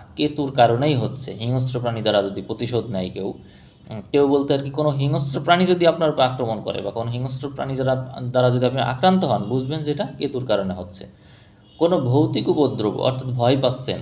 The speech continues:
বা, আহ, ভয় ভয় লাগে সব সময় বা ভিতরে একটা ভুতুড়ে স্বভাব কাজ করে বা অন্য কোনো পরিবেশ ভুতুড়ে হয়ে ওঠে আপনার জন্য, এরকম যদি হয়, বুঝতে হবে এটা কেতুর সমস্যা। মেন্টাল যদি কোনো প্রবলেম হয় বা সূচিবাহী সমস্যা থাকে বা হচ্ছে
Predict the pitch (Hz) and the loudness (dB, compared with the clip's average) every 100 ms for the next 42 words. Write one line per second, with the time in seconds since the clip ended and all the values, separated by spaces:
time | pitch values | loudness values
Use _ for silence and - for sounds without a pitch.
0 | - 101 104 101 98 95 - - - 101 | -8 0 4 6 6 2 -2 -14 -6 -4
1 | 98 117 135 127 127 117 113 110 104 - | 0 4 6 6 6 6 4 0 -4 -6
2 | 104 104 - - - - 101 104 113 127 | -4 -4 -6 -12 -20 -8 -4 -4 0 2
3 | 123 117 113 131 127 123 117 110 113 107 | 2 0 -2 0 0 2 2 2 2 0
4 | - 104 101 101 131 135 131 131 135 139 | 0 0 0 -2 -4 -2 0 0 -2 0
5 | 147 147 139 113 107 113 127 113 110 107 | 4 4 4 2 -2 2 4 4 4 2
6 | 101 101 101 101 98 101 127 190 - - | 2 0 0 -6 -4 -6 -6 -8 -12 -8
7 | - 175 180 160 160 151 156 127 127 127 | 0 2 2 2 2 4 2 0 -2 2
8 | 120 110 113 107 107 - 113 - 135 135 | 2 2 -2 -4 -6 -8 -6 -2 -2 -2
9 | - - - - 117 131 143 135 156 151 | -4 -14 -16 -12 -4 -2 0 6 6 6
10 | 147 139 139 135 127 131 139 131 131 127 | 2 0 -2 2 4 4 2 4 4 4
11 | 127 127 113 107 123 120 131 131 127 123 | 2 0 2 2 -2 -4 2 4 2 0
12 | 123 - 131 123 123 117 - - - - | -2 -2 0 0 0 -2 -4 -16 -20 -4
13 | 110 107 104 107 107 - 110 104 - | 4 4 4 0 -6 -2 0 0 -4